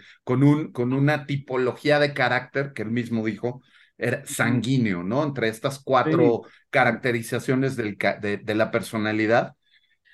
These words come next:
Speaker 2: Las
Speaker 1: Y
Speaker 2: pulseras
Speaker 1: tanto
Speaker 2: que
Speaker 1: Olivia
Speaker 2: traes.
Speaker 1: Wilde, sí, tanto Olivia Wilde como Jeff Bridges se metieron en el guión a desarrollar sus personajes. Entonces, al final, lo que, lo que Kosinski trataba de hacer con, con Legacy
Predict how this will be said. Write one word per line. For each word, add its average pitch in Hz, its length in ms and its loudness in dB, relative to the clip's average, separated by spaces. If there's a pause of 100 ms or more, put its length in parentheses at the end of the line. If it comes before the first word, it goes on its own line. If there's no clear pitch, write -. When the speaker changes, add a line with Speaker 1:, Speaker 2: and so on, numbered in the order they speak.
(140)
Speaker 2:
Las 135 240 2
Speaker 1:
Y - 100 6
Speaker 2:
pulseras - 80 0
Speaker 1:
tanto 147 300 6
Speaker 2:
que - 20 6
Speaker 1:
Olivia 160 80 8
Speaker 2:
traes. 156 360 6
Speaker 1:
Wilde, 214 460 4 (180)
sí, - 460 -6 (220)
tanto 143 280 2
Olivia 190 340 2
Wilde 185 440 0
como 165 420 0
Jeff 143 240 -4
Bridges 139 520 -4 (640)
se 143 200 2
metieron 165 600 4
en 156 140 -2
el 127 120 -2
guión 131 360 -2
a 160 60 -6
desarrollar 117 760 0
sus - 220 -8
personajes. 131 880 -4 (460)
Entonces, 147 640 -2
al 147 180 2
final, 208 560 2
lo 160 300 2
que, 147 400 4
lo 151 200 0
que 147 140 -4 (220)
Kosinski 196 680 0 (120)
trataba 175 500 4
de 151 100 4
hacer 147 380 0
con, 120 320 -2
con 117 260 -2
Legacy 123 440 0